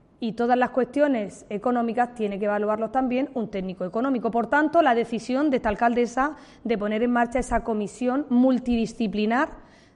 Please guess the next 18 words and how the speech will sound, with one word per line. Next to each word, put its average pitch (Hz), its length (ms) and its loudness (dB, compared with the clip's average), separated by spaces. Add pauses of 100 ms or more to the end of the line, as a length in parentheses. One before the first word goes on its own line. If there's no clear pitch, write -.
(140)
donde, 226 360 2
en 220 100 0
definitiva, 302 800 2
y 233 120 0
para 214 220 2
que 208 100 -2
me 202 80 -4
entienda 214 420 0
el 185 80 -2
cartagenero 208 580 -2
que 202 80 -2
me 190 60 -2
esté 220 720 4
viendo 240 300 2
y 214 60 0
escuchando 202 440 2
esta 240 160 4
mañana, 247 600 4